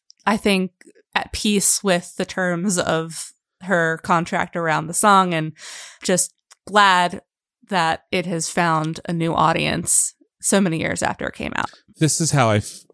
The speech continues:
Speaker 2: feel about the E-, Elliot Page thing too. Like, I understand that the show is under no legal obligation to pay. They've already paid out Capitol Records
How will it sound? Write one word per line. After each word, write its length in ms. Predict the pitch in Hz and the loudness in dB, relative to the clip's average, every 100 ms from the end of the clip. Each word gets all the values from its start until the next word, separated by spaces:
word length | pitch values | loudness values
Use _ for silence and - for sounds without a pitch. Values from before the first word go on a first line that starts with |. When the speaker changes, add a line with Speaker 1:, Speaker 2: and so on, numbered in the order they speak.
| 92 | -8
Speaker 2:
feel 280 | - 98 95 | 0 2 2
about 380 | 85 90 87 | 2 2 2
the 280 | 95 90 92 | 2 -2 -6
E-, 20 | - | -2
Elliot 320 | 107 101 95 | 0 2 0
Page 400 | - 104 101 90 | -2 0 0 0
thing 200 | - 92 | 0 0
too. 220 | 90 113 92 | 2 4 4
Like, 260 | 95 95 _ - | 4 0 _ 0
I 160 | 160 | 2
understand 560 | 175 135 - 117 110 110 | 2 0 2 4 4 4
that 140 | 104 | 2
the 80 | 98 | 0
show 300 | - 95 92 | 2 4 4
is 100 | 92 | 4
under 200 | 92 90 | 2 0
no 220 | 90 87 | 2 2
legal 300 | 87 90 90 | 2 0 0
obligation 640 | 87 78 85 85 82 87 85 | -2 -2 -4 -4 -4 -6 -6
to 100 | 85 | -8
pay. 540 | - 85 82 82 82 _ _ | -6 -6 -6 -6 -8 _ _
They've 160 | - 117 | 0 4
already 240 | 123 117 | 4 4
paid 260 | 101 101 95 | 0 -2 0
out 260 | 90 90 - | 2 0 -4
Capitol 440 | 92 78 85 101 | -10 -6 -2 2
Records 640 | 135 123 120 110 104 92 | 2 2 0 0 -2 -6